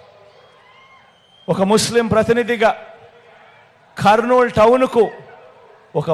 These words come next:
మంచి అభ్యర్థిగా మీ కళ్ళ ముందర నిలబడతా ఉన్నాడు. మన పార్టీ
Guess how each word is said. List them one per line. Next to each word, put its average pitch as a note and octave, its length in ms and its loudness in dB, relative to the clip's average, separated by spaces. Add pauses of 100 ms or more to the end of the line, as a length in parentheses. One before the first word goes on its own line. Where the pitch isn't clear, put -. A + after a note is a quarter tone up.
(120)
మంచి A#3 420 -2 (100)
అభ్యర్థిగా G#3+ 640 -2 (1120)
మీ C#3+ 200 -6 (100)
కళ్ళ F3+ 180 0 (100)
ముందర G3+ 280 -2
నిలబడతా D#3 500 -2
ఉన్నాడు. C3 240 -6 (280)
మన F3+ 140 2 (120)
పార్టీ A3+ 260 2